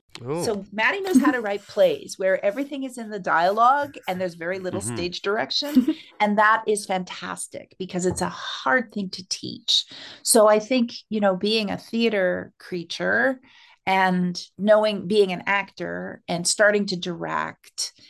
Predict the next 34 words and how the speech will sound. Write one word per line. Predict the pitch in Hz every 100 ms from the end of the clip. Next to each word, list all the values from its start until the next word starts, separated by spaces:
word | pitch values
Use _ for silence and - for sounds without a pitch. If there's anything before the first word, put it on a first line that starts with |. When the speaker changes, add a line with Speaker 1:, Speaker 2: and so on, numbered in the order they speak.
| - _
Speaker 2:
and | 196 185
having | 180 190 190 185
done | 175 175
some | - 175 175
creation | - 180 175 175
for | 175 160
self, | - 185 170 - - - _
all | 180 180
of | 190 180
that | 170 165 -
helps | - 180 175 - - -
when | 180
you | 175
get | 170 170 -
into | 165 165 160
the | 165 165 160 _ _ _
playwriting | - 277 294 170 151 165 196
where | 165
you're | 165
writing | 156 156 170
characters. | - 165 160 - - - - - _
That | 208 208
was | 226 202
a | 180 175
great | - - 208 185 180
discovery | 156 - 156 - -
'cause | 196 180
some | - 220
of | 226
those | 214 190
things | - 185
are | 180 160
really | 165 160 165
hard | 151 151 151